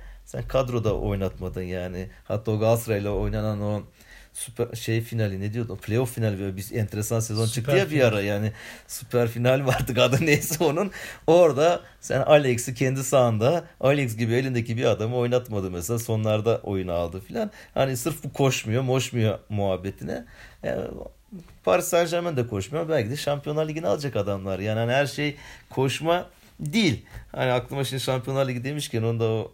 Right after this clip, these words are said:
Speaker 1: araya sıkıştırayım dedim. O aklıma
Speaker 2: Evet.
Speaker 1: geldi. Çok çünkü üstüne gidiyorlar. Yok koşmuyormuş, Galatasaray'da böyle yapmıyormuş da.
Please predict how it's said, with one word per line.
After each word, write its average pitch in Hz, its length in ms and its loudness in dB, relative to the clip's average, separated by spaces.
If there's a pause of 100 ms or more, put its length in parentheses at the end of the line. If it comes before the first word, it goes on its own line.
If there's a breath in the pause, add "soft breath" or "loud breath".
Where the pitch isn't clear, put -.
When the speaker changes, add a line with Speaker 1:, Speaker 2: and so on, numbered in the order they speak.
(120)
Speaker 1:
araya 113 280 0
sıkıştırayım 113 540 -6
dedim. 92 240 -4
O 107 140 2
aklıma 98 320 -4
Speaker 2:
Evet. 120 80 0
Speaker 1:
geldi. 113 260 0
Çok 180 220 2
çünkü 180 180 -4
üstüne 165 260 0
gidiyorlar. 110 520 0
Yok 120 260 -6
koşmuyormuş, 120 640 -4
Galatasaray'da 117 560 0
böyle 117 200 0
yapmıyormuş 117 640 -2
da. 101 160 -2